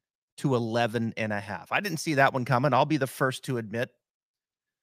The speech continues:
I didn't drink all of the Kool-Aid. Let's put that out there just to start with. I,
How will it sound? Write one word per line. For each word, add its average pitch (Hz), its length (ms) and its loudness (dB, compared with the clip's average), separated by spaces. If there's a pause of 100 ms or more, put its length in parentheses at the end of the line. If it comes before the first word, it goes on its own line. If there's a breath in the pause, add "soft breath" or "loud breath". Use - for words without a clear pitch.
(840)
I 214 100 4
didn't 233 180 2
drink 175 300 4
all 165 240 8
of 131 120 0
the 110 80 -2
Kool-Aid. 101 580 -8
Let's - 380 -14 (180)
put - 160 -6
that 113 160 2
out 101 200 -2
there 98 140 -4
just 98 280 -12
to 92 80 -10
start - 280 0
with. 92 220 -6
I, 135 80 4